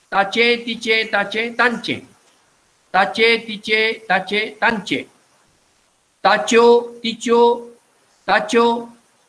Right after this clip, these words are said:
tancho. Tachi, tichi, tachi, tanchi. These forms we learned, and then we did,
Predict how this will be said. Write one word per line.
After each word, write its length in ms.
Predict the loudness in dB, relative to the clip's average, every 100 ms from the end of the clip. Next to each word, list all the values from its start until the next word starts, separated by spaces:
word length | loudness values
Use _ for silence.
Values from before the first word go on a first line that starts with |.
| _
tancho. 480 | -2 -2 -2 -8 -10 -12 _ _ _ _ _ _ _ _ _ _ -2
Tachi, 640 | -2 -2 -6 -6 -8 -12
tichi, 540 | -14 -10 -6 -6 -6 -14 _
tachi, 480 | -4 -4 -6 -8 -10 -18 -2
tanchi. 440 | 0 0 -4 -12 -14 _ _ _ _ _ _ _
These 300 | -10 -8 -8
forms 420 | -8 -4 -4 -4 -4
we 200 | -2 0
learned, 360 | 2 2 0 -8 _ _ _ _ -4
and 500 | 0 2 2 0 -4
then 380 | -2 -2 -4 -10 -20 _ _ -2
we 180 | -2
did, 380 | 0 -2 -4 -6